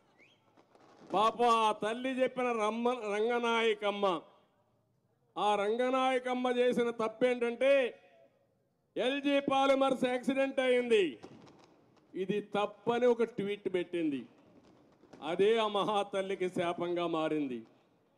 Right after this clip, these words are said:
నెక్స్ట్ డే ఆవిడని అరెస్ట్ చేశారు. అరెస్ట్ చేసినారుగా కోర్టు తీసుకుపోతే ఫార్టీ వన్ ఏ నోటీస్ ఇమ్మని చెప్పారు.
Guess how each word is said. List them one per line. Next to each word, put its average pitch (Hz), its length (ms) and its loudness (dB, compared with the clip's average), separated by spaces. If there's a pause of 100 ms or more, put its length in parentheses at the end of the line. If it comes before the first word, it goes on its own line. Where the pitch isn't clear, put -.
(360)
నెక్స్ట్ 247 380 -2
డే 277 140 4
ఆవిడని 269 300 2
అరెస్ట్ 254 380 2
చేశారు. 247 600 0 (720)
అరెస్ట్ 269 400 2
చేసినారుగా 269 500 2
కోర్టు 269 340 2
తీసుకుపోతే 262 800 2 (640)
ఫార్టీ 190 380 -2
వన్ 190 240 2
ఏ 180 120 -2
నోటీస్ 170 460 0
ఇమ్మని 156 260 -4
చెప్పారు. 143 460 -4